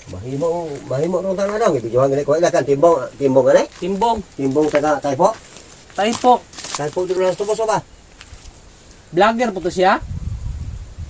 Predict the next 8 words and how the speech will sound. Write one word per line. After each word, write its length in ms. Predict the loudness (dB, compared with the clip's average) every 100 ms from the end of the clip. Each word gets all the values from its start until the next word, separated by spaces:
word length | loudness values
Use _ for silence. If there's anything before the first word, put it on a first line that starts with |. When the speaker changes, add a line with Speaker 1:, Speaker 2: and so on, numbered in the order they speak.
| -16 -14
Speaker 1:
Oh, 140 | -2 0
orang 380 | 2 2 0 -2
gada 220 | 2 4
ka 120 | 4
motor, 280 | 2 4 4 4
single? 400 | 2 4 6 6 4 -12 -14 -2
Speaker 2:
Kini, 240 | 0 2
tay. 320 | 2 2 2